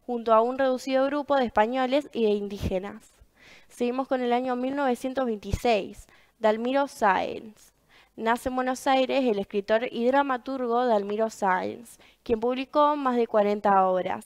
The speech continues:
entre ellas setenta veces siete y Yo también fui un espermatozoide.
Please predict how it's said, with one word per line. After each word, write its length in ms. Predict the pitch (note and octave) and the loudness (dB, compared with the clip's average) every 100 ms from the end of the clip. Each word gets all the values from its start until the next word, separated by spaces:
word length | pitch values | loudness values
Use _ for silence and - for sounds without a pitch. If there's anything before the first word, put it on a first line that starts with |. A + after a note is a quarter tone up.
| - | -8
entre 420 | A3+ A3+ B3 C4 | -6 0 2 4
ellas 400 | A#3+ - A#3 C#4 - | 2 2 0 0 -6
setenta 520 | - G#3 G#3+ A3+ B3 A3 | -2 0 0 2 4 4
veces 340 | G#3+ - A3 | 4 -2 -6
siete 580 | - G3 F#3 - F3 G3 - - _ - | -4 -2 0 0 -4 -4 -14 -20 _ -4
y 340 | C#4+ C4 D4 _ _ _ - | -2 -2 -6 _ _ _ -12
Yo 240 | - B3 | -4 0
también 360 | B3 A#3+ A3+ B3 | 2 2 -2 -4
fui 380 | - A#3+ C#4 - _ - | -4 -4 -4 -8 _ -6
un 160 | A#3 | -4
espermatozoide. 1120 | A3+ - G#3+ G#3 F#3+ G3 - F#3 E3 E3 F3+ | -4 -4 -4 -2 -4 -6 -2 -2 -2 -4 -10